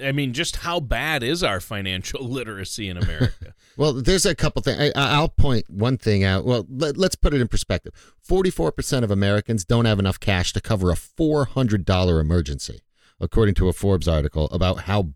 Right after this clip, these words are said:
Speaker 2: badly America is failing at financial literacy. The median out-of-pocket cost for an emergency medical expense is a thousand dollars. Uh, there's, that's, there was a Federal Reserve annual survey, and that shows a thousand dollars for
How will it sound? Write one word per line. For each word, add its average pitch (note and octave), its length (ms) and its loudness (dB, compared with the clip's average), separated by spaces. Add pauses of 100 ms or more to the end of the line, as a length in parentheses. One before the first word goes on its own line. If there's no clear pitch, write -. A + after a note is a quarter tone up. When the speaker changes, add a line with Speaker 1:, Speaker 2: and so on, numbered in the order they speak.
Speaker 2:
badly F#2 420 0
America D#2+ 460 -2
is D#2 180 -10
failing D2+ 360 -2
at B1+ 100 -18
financial D2 440 -6
literacy. C2+ 440 -12 (520)
The G2 140 0
median C3 540 2
out-of-pocket G#2+ 760 -2
cost F#2 460 -4 (320)
for G#2+ 160 0
an G2+ 60 4
emergency G2 600 0
medical F2+ 380 -2
expense D3+ 540 -6 (260)
is G#2 100 -6
a G#2+ 60 -2
thousand G#2+ 380 -2
dollars. E2 440 -4 (540)
Uh, G2 80 0
there's, F#2+ 240 2
that's, E2+ 480 -4 (300)
there E2+ 320 -4
was F2 160 0
a D#2 260 -2
Federal G2+ 260 2
Reserve F2 480 0
annual E2+ 320 0
survey, D#2 500 -2 (100)
and D#2+ 220 -4 (300)
that F2 260 -4 (100)
shows F#2+ 360 0
a - 60 -12
thousand B2 360 0
dollars F2 240 0
for E2+ 200 -2